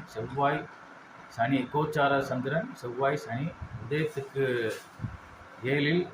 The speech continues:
சூரியன், சுக்கிரன், ராகு மற்றும் ஜாமக்கோல் குரு. உதயத்துக்கு எட்டாம் இடத்தில்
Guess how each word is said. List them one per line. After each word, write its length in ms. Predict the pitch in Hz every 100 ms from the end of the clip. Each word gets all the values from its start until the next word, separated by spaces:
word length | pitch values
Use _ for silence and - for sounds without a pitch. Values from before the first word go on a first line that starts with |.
| - - -
சூரியன், 540 | - 139 147 139 156 180
சுக்கிரன், 520 | - 120 - 143 151 175 - - - -
ராகு 420 | 117 131 139 165 214 - 117
மற்றும் 340 | 117 135 117
ஜாமக்கோல் 600 | 123 131 151 147 135 143 139 -
குரு. 240 | 123 147 - - - - - - - - - - 117
உதயத்துக்கு 560 | 127 156 151 139 - 127
எட்டாம் 440 | 120 - 151 143 135
இடத்தில் 360 | 131 147 202